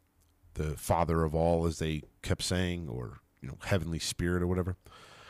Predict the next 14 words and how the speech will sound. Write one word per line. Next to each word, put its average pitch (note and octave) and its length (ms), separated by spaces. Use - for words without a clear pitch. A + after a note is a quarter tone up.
About G#2 300
Marduk's A#2 400
supremacy C3+ 580
it A1+ 120
was, C#2 260
how G2+ 380
a E2+ 100
calamity G2+ 640
to - 160
survive F2 680
a E2+ 360
man E2+ 460
to - 200
choose. E2 720